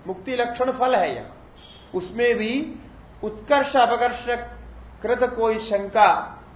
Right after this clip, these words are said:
कोई विशेष प्रतिनियम हो सकता है, ऐसी शंका होने पर इसका उत्तर ये, अ, सूत्र है, कहा भाष्य में। टीका में देखिए,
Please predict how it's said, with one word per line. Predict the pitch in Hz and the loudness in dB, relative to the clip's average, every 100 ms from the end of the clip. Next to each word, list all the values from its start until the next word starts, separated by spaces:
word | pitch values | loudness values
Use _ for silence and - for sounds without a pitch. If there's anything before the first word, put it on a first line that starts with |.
| - - - - | -20 -20 -18 -4
कोई | 202 | -2
विशेष | 190 196 226 240 233 185 | -2 -2 2 2 2 -6
प्रतिनियम | - 185 185 208 196 214 202 - - - - - - | -12 -10 -6 -6 -2 0 0 -4 -16 -20 -20 -20 -6
हो | 190 220 | -4 -2
सकता | 214 - - 190 185 | -2 -4 0 2 4
है, | 180 180 180 - - - 160 | 2 0 -2 -12 -20 -12 -2
ऐसी | 180 190 208 | -2 -2 -6
शंका | 185 170 170 180 | -6 -6 0 4
होने | 170 160 165 | 4 2 -2
पर | 165 202 | -6 -6
इसका | 165 - 170 | -8 -2 -2
उत्तर | 156 - 202 | -2 -4 -8
ये, | 190 165 | -6 -6
अ, | 196 - - - - - - - | -8 -12 -18 -10 -8 -8 -8 -12
सूत्र | 160 151 139 | -14 -10 -6
है, | 139 151 | -4 -4
कहा | 123 120 | -4 -6
भाष्य | 117 110 - - | -6 -8 -10 -18
में। | - - - - - - - - - - - - - - | -20 -20 -20 -20 -20 -20 -20 -20 -20 -20 -20 -20 -20 -12
टीका | 165 165 147 | -10 -6 -6
में | 123 113 | -6 -10
देखिए, | 107 - | -14 -16